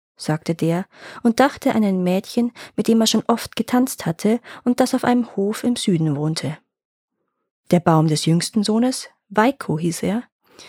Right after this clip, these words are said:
fiel und zeigte genau auf den Wald. <laughs> lachten seine Elternbrüder. „Weiko muss einer Wölfin oder einer Füchsin den Hof machen.“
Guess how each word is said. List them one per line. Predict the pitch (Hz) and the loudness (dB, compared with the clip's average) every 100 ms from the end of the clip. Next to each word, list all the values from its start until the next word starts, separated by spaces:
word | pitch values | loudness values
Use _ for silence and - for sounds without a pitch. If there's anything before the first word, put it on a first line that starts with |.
| - | -20
fiel | - - 220 269 294 - | -8 0 0 0 -4 -10
und | 202 | -10
zeigte | - 202 - - | -6 -8 -8 -8
genau | 175 160 139 156 | -4 -4 -6 -8
auf | 165 | -10
den | - 202 | -8 -4
Wald. | 240 269 170 - - _ _ _ _ - | -2 -2 -4 -10 -20 _ _ _ _ -2
<laughs> | - 285 - 208 - - - - - | 4 4 4 2 -2 -12 -16 -18 -6
lachten | - 165 175 - 165 | 0 2 0 -4 -6
seine | 156 160 - | -4 -2 -2
Elternbrüder. | 147 170 151 151 160 151 139 _ _ _ _ _ | -4 -4 -8 -8 -8 -8 -10 _ _ _ _ _
„Weiko | 202 175 - 220 | 2 2 4 2
muss | 196 - | 2 2
einer | 175 160 | 2 2
Wölfin | 170 202 - 220 | 2 0 0 0
oder | 165 180 | 0 0
einer | - 165 156 | 2 0 0
Füchsin | 202 - - 262 | -4 -4 0 2
den | 170 160 | 2 -2
Hof | 147 - | -6 -6
machen.“ | 151 - 170 | -6 -6 -12